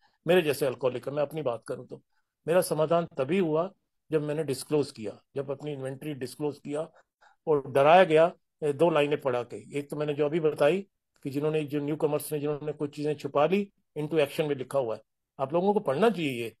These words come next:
कहाँ लिखा हुआ है। उसमें लिखा हुआ है कि कुछ लोगों ने ऐसी चीजें छुपाई और ultimately they got drunk। और दूसरा एक लिखा हुआ है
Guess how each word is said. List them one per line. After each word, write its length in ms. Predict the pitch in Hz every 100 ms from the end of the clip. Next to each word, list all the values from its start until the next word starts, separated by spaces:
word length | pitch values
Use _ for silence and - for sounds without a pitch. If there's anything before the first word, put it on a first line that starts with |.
| -
कहाँ 180 | 143 160
लिखा 240 | 151 131
हुआ 160 | 123 110
है। 60 | _ _ _ -
उसमें 180 | 151 156
लिखा 240 | 147 233
हुआ 200 | 254 147
है 80 | 110
कि 140 | -
कुछ 240 | 147 165 165
लोगों 240 | 160 160
ने 160 | 190 208
ऐसी 240 | 147 165
चीजें 380 | 151 160 151 156
छुपाई 440 | - 143 147 233 _ _ -
और 140 | 156 156
ultimately 480 | 151 196 170 143 165
they 200 | 151 147
got 140 | 139 180
drunk। 360 | 117 143 214 - _ _ _ -
और 100 | 143
दूसरा 320 | 135 156 170
एक 180 | 160 156
लिखा 240 | 156 -
हुआ 160 | 156
है 60 | 165